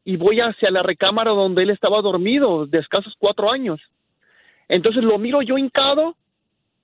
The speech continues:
hablando supuestamente como si estuviese algo enfrente, pues claro, obvio, yo no, yo no miraba nada. Entonces me le acerco al niño yo,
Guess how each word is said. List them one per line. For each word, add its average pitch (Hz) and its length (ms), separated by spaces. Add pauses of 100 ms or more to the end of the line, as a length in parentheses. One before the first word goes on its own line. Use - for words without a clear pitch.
(100)
hablando 202 540
supuestamente 226 680
como 202 200
si - 120
estuviese 202 400
algo 226 180
enfrente, 214 500
pues 156 200
claro, 208 260
obvio, 226 220
yo 170 140
no, 196 100
yo 170 160
no 226 80
miraba 196 320
nada. 226 320 (800)
Entonces 226 340
me 247 140
le 214 100
acerco 247 360
al 269 140
niño 269 300
yo, 277 260